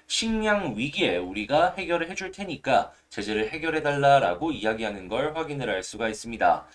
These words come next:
근데 이게 러시아가 중요한 역할이고 중요한 뉴스다라고 보여지는 게 뭐냐 하면, 전 세계에서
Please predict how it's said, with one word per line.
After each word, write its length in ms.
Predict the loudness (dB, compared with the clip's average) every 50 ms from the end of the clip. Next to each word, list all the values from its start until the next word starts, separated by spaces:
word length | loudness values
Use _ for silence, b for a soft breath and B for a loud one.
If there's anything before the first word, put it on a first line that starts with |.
| B B B B
근데 180 | -2 0 0
이게 460 | 0 0 -2 0 0 2 2 2 0
러시아가 640 | 0 -2 -2 -4 -4 -2 0 0 0 2 0 0 -4
중요한 520 | -4 -6 -8 -6 -4 0 2 2 2 0 0
역할이고 560 | -4 -4 -4 -4 -2 -2 -2 -2 -2 -4 -6
중요한 400 | -6 -6 -6 -2 -2 -2 -2 -2
뉴스다라고 640 | -4 -8 -10 -6 2 4 4 6 6 4 0 -2 -6
보여지는 360 | -8 -8 -8 -8 -8 -10 -10
게 80 | -10 -10
뭐냐 340 | -10 -10 -10 -6 -4 -2 -2
하면, 320 | -2 -4 -4 -6 -6 -8 _ b b b b b b
전 300 | b 2 2 2 2 0
세계에서 680 | -2 -2 -2 0 0 0 0 0 0 0 0 -2 -6